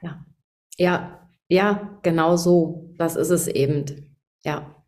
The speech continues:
Und trotzdem finde ich's dann auch immer wieder spannend,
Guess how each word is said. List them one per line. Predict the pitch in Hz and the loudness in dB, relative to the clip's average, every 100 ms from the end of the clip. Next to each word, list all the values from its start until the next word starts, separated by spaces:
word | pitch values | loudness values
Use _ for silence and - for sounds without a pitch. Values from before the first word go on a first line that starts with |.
| _ _ _ _ _ _ _ - - - 185 | _ _ _ _ _ _ _ -18 -14 -12 -4
Und | 170 180 | 0 2
trotzdem | 180 202 240 226 | 2 0 2 2
finde | 220 214 | 4 4
ich's | 208 214 | 4 2
dann | 196 | 2
auch | 170 185 | 0 2
immer | 202 190 180 | 2 4 4
wieder | 175 175 | 2 2
spannend, | 175 - 160 180 208 202 | 0 -2 0 4 4 2